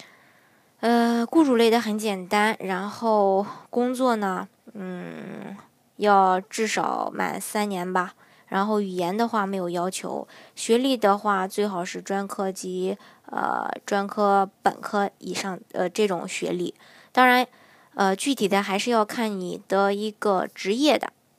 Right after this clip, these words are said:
另外呢，我们也都知道，呃，加拿大呢，它是，是一个高福利的国家啊，但是加拿大不同省份之间差别还是挺大的。那安省就是在各省当中福利待遇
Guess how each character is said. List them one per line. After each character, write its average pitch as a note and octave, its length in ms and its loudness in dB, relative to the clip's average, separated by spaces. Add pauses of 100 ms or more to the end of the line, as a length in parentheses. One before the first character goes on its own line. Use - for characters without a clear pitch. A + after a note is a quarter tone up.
(760)
另 D4+ 120 4
外 D#4 160 6
呢， G#3 240 4
我 F#3 140 0
们 G3 120 0
也 A#3 100 0
都 A3 160 4
知 B3 180 -2
道， A#3+ 180 4 (540)
呃， F#3 280 4
加 C4 160 -2
拿 C4+ 140 2
大 C4+ 140 2
呢， G3 160 -2
它 B3 160 -2
是， G#3+ 300 -2
是 A#3+ 180 -2
一 A3 80 -4
个 G#3+ 160 4
高 C4+ 240 6
福 C4+ 220 -2
利 G3 140 0
的 F#3 80 0
国 G3 220 0
家 A3 220 0
啊， A3 300 0 (340)
但 C#4+ 120 4
是 C#4 100 4
加 C#4+ 160 2
拿 C4+ 120 2
大 C4+ 140 4
不 B3+ 160 0
同 B3+ 160 0
省 G#3 200 -4
份 G#3+ 140 -4
之 G#3+ 140 -2
间 A3+ 160 0
差 A#3+ 180 -2
别 G#3+ 140 0
还 G#3 140 -4
是 A3+ 100 -6
挺 F3 240 -10
大 F#3 180 -4
的。 F3+ 140 -4
那 G#3 120 -4
安 D4 240 0
省 G3+ 220 -4
就 G3+ 140 -4
是 G3+ 120 -6
在 G3 140 0
各 A#3+ 280 2
省 F3 220 -8
当 G3 160 -2
中 G#3 160 -2
福 F#3+ 320 -4
利 A#3 120 -2
待 G#3 240 2
遇 F3 160 -4